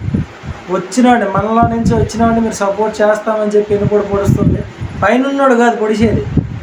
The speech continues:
మనమే పొడుస్తున్నాం, కింద ఉన్నాడే పొడుస్తాం. జెండా పట్టుకొని అవతలోడు కోటేస్తామంటారు చూడండి వేరే పార్టీకి, వేరే పా-, ఈ జెండా అంటే బీసీవై పార్టీ జెండా పట్టుకొని వేరే వాడు కోటేస్తామంటే, వేరే పార్టీ వాడు కోటేస్తాడంటే వెన్నుపోటు పొడిచేది ఎవడు?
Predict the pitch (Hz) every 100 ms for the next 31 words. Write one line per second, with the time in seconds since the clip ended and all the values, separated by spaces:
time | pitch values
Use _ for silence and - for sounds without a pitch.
0 | - 170 220 233 220 208 - 170 - 214
1 | 240 240 233 208 196 185 - 151 - -
2 | 170 190 226 240 233 226 233 220 202 190
3 | 240 - - - 196 226 240 214 214 233
4 | 233 226 220 214 208 208 202 202 196 190
5 | 233 - - - - 190 214 214 202 196
6 | 190 180 208 269 - - - - - -
7 | - - - - - - - 156 175 214
8 | 233 233 208 160 175 196 208 208 214 226
9 | 190 202 202 208 220 226 220 214 196 185
10 | 180 180 202 190 180 - 160 180 247 -
11 | - - 196 226 226 254 233 220 226 226
12 | 220 226 208 208 208 196 185 170 180 226
13 | 226 220 208 208 202 202 202 196 - 180
14 | 170 - - 214 247 247 233 208 208 185
15 | 180